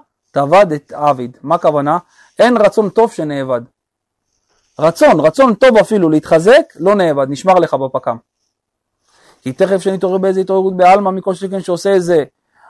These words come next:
עובדא דקדושה, עושה איזה משהו שבקדושה,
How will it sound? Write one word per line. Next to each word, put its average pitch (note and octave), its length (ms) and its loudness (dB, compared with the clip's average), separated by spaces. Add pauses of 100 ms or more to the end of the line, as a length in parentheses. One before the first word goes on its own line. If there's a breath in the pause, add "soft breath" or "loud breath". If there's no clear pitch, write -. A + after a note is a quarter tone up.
(240 soft breath)
עובדא G3+ 320 0
דקדושה, D#3+ 420 0
עושה C#3+ 220 2
איזה F3 220 2
משהו F#3+ 260 -2
שבקדושה, D#3 680 0